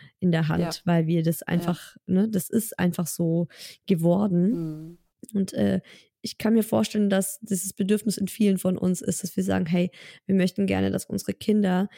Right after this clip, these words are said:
Speaker 1: nicht dieses Stresslevel spüren und nicht dieses Ha-, im
Speaker 2: Ja.
Speaker 1: Hamsterrad gefangen sein.“
Speaker 2: Ja.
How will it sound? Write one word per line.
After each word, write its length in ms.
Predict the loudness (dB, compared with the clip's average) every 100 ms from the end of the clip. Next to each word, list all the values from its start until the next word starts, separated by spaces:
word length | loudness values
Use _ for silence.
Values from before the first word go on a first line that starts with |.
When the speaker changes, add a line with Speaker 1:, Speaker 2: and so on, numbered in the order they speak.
| -20 0
Speaker 1:
nicht 440 | 2 2 0 -18 _ _ -6
dieses 340 | -4 -2 -4 -8 _ _
Stresslevel 720 | -10 -2 -2 -2 2 2 4 0
spüren 480 | -2 -2 2 2
und 140 | 4 4
nicht 200 | 2 0
dieses 340 | -2 -2 -4
Ha-, 60 | -4
im 60 | 0
Speaker 2:
Ja. 200 | 0 2
Speaker 1:
Hamsterrad 640 | 0 0 -2 -2 0 -4 -6
gefangen 480 | -6 -2 2 2 0
sein.“ 340 | 0 0 0
Speaker 2:
Ja. 160 | -4